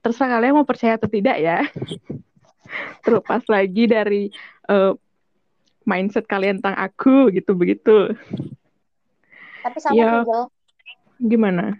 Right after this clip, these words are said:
Speaker 2: Kayak gitu. Ya, aku juga gitu, kayak sama apa cowok lain tuh kayak yang bener-bener temen tuh kayak aku apa ngomong sayang, ngomong beb dan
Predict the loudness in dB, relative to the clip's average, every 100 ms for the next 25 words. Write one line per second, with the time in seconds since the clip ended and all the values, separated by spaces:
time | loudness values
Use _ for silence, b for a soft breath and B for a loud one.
0 | _ -6 -6 -6 -10 -10 -12 _ _ _
1 | 0 0 -2 0 -2 -4 -10 -8 -8 -8
2 | _ -20 _ -12 -10 -8 -12 _ -8 -8
3 | -6 -4 -4 -4 -8 -12 -10 -8 -8 -8
4 | -8 -8 -14 -16 -14 -16 -12 -12 -8 -8
5 | -6 -4 -4 -8 -12 _ _ _ _ -14
6 | -10 -10 -12 _ _ -20 -20 -16 -16 -14
7 | -10 -6 -4 -6 -10 -16 -14 -4 -4 -4
8 | _